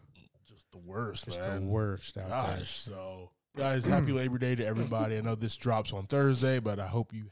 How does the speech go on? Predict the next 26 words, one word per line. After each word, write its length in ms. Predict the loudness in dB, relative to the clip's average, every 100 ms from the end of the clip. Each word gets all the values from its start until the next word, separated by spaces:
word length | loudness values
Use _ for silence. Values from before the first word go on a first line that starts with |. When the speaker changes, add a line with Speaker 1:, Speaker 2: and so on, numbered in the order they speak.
| _
Speaker 1:
had 460 | 2 4 4 0 -4 -8 -20 _ -8
a 100 | -2
good 220 | 0 2
Labor 240 | 2 0 0
Day 160 | 0
when 180 | 0 4
Speaker 2:
Oh, 60 | 4
Speaker 1:
you 60 | 4
Speaker 2:
yeah. 80 | 2
Speaker 1:
hear 180 | 0
this. 480 | 0 -2 -4 -6 -10 -14 _ _ _ -10
Um, 840 | -6 -2 -2 -2 -4 -4 -4 -6 -8
might 260 | -6 -4 0
do 80 | 0
some 220 | 0 -2
grilling 380 | 0 0 2 0
and 80 | -2
chilling 320 | -2 -2 -2
tonight. 400 | -4 -4 -8 -12 _ _ _ _ _ _ -10
Speaker 2:
That's 100 | 2
what 80 | 4
we're 80 | 6
gonna 140 | 4
be 100 | 2
doing. 320 | 2 0 -2 -4
Speaker 1:
Nice, 440 | -4 -4 -8 -12